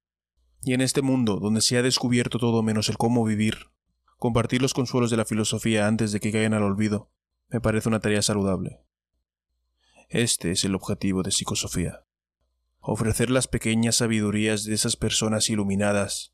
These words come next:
salvajes, reclusas, inconformistas y demasiado humanas, para guiarnos a través de las trincheras del día a día sin perder la cabeza.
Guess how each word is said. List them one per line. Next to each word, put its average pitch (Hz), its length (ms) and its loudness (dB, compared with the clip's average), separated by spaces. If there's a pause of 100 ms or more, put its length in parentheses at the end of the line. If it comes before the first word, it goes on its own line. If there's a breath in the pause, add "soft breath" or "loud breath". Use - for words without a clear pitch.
salvajes, 104 800 -4 (200)
reclusas, 101 800 -4
inconformistas 113 920 0
y 110 60 2
demasiado 107 480 2
humanas, 104 560 -2 (580)
para 117 180 0
guiarnos 117 420 2
a 123 40 0
través 110 280 2
de 113 80 2
las 110 160 -2
trincheras 107 440 0
del 104 160 0
día 104 180 0
a - 20 0
día 104 200 0
sin 101 180 -2
perder 101 260 -2
la 98 120 -2
cabeza. - 460 -4